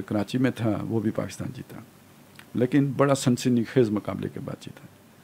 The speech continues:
उस ज़माने में गेंद भी भारी होती थी, सिलाई मोटी होती थी, रन्स इतने नहीं बनते थे। मतलब ए-,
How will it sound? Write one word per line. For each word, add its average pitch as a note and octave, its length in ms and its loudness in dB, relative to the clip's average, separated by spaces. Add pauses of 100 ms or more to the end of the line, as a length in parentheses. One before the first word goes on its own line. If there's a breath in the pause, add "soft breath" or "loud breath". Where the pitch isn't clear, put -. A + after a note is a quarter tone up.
(580 soft breath)
उस F3+ 180 8
ज़माने D3+ 380 6
में D3 400 2
गेंद B2 240 6
भी C#3 120 4
भारी A2 300 4
होती B2+ 240 2
थी, A#2+ 140 0
सिलाई A2 320 0
मोटी G#2+ 280 0
होती A#2 220 0
थी, C3+ 160 2
रन्स A2 260 4
इतने A#2+ 220 2
नहीं B3 140 6
बनते A2 280 4
थे। G2+ 240 -2
मतलब G2+ 440 -4
ए-, A2+ 160 -2